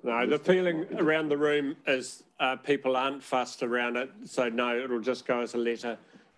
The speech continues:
um, be noted that we're all in support, um, et cetera.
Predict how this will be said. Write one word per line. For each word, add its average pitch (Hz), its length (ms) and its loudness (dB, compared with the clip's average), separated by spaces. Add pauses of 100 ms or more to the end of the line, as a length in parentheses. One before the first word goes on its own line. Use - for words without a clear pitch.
(240)
um, 117 440 -2 (480)
be 120 120 -2
noted 123 440 -2
that 117 160 -2 (220)
we're 120 200 2
all 117 240 0
in 110 100 -4
support, - 480 -2 (760)
um, 110 440 -6 (320)
et - 60 -20
cetera. 104 400 -8